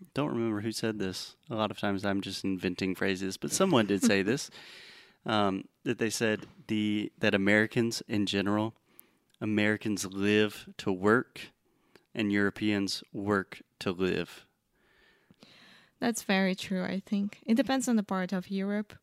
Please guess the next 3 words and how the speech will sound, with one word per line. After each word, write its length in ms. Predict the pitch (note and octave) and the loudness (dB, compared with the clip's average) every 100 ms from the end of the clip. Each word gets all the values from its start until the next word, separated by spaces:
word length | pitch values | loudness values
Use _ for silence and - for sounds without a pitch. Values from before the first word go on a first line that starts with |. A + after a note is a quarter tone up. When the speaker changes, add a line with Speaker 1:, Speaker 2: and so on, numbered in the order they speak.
| - | -18
Speaker 2:
but 380 | G#3 G3 - - F3+ _ _ _ _ _ _ _ _ _ _ _ _ _ _ _ | -10 -8 -8 -14 -20 _ _ _ _ _ _ _ _ _ _ _ _ _ _ _
Speaker 1:
Mm, 200 | - G#2+ | -8 -4
yeah. 320 | G2+ G2 F#2 | 0 0 0